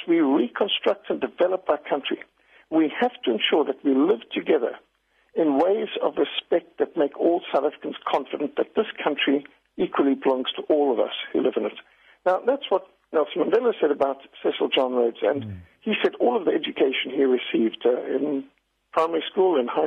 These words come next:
Speaker 1: school, and university was thanks to Cecil Rhodes' education, trust, and legacy. Now, in damaging this historic monument erected by the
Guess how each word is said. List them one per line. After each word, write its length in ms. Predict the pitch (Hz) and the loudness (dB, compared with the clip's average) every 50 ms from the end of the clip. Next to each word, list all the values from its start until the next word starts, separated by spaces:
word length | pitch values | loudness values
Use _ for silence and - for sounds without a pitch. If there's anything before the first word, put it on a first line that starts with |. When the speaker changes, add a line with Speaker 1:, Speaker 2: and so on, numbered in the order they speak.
| - - | -2 0
Speaker 1:
school, 200 | - 160 143 - | 0 0 2 2
and 180 | - 175 180 | 2 0 2
university 460 | 156 143 135 123 131 131 - - - 156 | 2 0 2 2 2 0 0 -2 -6 -4
was 180 | 147 156 131 - - | -2 -2 -4 -4 -2
thanks 220 | - 151 147 - - | -2 -2 -2 -4 -8
to 120 | - - - - | -8 -6 -2 0
Cecil 280 | 170 160 - - 151 147 | -2 -2 0 -2 0 2
Rhodes' 300 | 143 143 143 - - 143 127 - - - - - - - - - - | 2 2 0 -2 -6 -8 -8 -8 -12 -18 -18 -18 -20 -20 -8 -2 -2
education, 600 | 180 160 165 165 - - 151 147 - - 147 143 | 0 0 0 -2 0 0 0 0 0 -4 -6 -4
trust, 260 | - - 143 135 - - - | -2 0 0 -2 -2 -2 -2
and 100 | 156 160 | 2 2
legacy. 420 | 202 247 220 208 - - - - - _ _ _ _ _ _ _ _ - - - _ - | 2 2 0 -2 -4 -4 -6 -8 -8 _ _ _ _ _ _ _ _ -20 -20 -8 _ 0
Now, 140 | 226 233 - - | 0 0 2 0
in 160 | 262 240 - | 0 0 2
damaging 520 | - 226 247 302 302 277 - - 220 214 196 | 2 0 2 2 0 0 0 2 2 2 2
this 100 | 185 - - | 2 2 0
historic 520 | 190 - - - - 190 180 160 - - | -2 -2 -2 0 0 0 0 0 -2 -2
monument 460 | 170 151 147 147 131 123 117 - - - - | -2 0 0 0 0 0 0 -2 -2 -2 0
erected 500 | 147 156 180 - - - - 185 - - | 2 2 2 0 -2 -2 -2 -2 0 0
by 140 | 175 156 | 0 0
the 100 | 151 156 | 0 -2